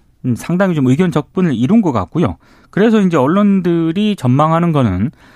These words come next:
어찌됐든 내용과 실효성이 관건으로 떠오를 가능성이 크다. 그리고 특히 미국 핵 자산 운용에 한국 정부의 참여를 보장하는 제도적인 장치가 과연 마련이 되겠느냐.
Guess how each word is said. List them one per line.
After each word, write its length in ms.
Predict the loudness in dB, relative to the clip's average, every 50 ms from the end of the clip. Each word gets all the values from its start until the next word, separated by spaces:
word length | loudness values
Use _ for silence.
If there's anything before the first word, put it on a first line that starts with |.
| -20 -20 -20 _ -20 _ _
어찌됐든 580 | -4 -2 0 0 0 0 0 0 0 -2 0 0
내용과 520 | 2 2 2 4 4 4 2 2 2 0
실효성이 720 | -2 -2 -2 -2 0 0 0 0 -2 -2 -2 -2 0 -2 -2
관건으로 540 | -2 -2 -2 -2 -2 -2 0 0 0 -2 -4
떠오를 340 | -4 -4 -4 -2 -2 -4 -4
가능성이 460 | -4 -4 -4 -4 -2 -4 -4 -4 -6
크다. 400 | -8 -10 -6 -6 -6 -6 -8 _ _ _ _ _
그리고 440 | _ -4 -4 -2 -2 -2 -2 -2 -4 -6 -10
특히 460 | -16 -18 -8 -4 -2 -2 -2 -2 -4 -8 -14 _ _ _
미국 380 | -4 -2 -2 -2 -2 -4 -4 -6
핵 160 | -8 -6 -4
자산 320 | -4 -2 0 0 0 0
운용에 520 | 0 2 2 2 2 2 0 0 -2 -4 -8 _ _ _ _ _ _ _
한국 380 | _ -4 0 0 0 0 0 -2
정부의 340 | -4 -4 -4 -4 -4 -4 -6
참여를 380 | -6 -6 -4 -4 -4 -4 -6 -6
보장하는 580 | -6 -6 -4 -2 -2 -2 -2 -2 -2 -4 -6 -8
제도적인 560 | -8 -6 -4 -2 -2 -2 -2 -2 -4 -4 -6
장치가 420 | -6 -6 -6 -6 -6 -6 -6 -6 -4
과연 280 | -4 -2 -2 -2 -2
마련이 320 | -2 -2 -2 -2 -4 -4 -6
되겠느냐. 680 | -6 -6 -6 -6 -4 -4 -4 -4 -2 -2 -4 -4 -6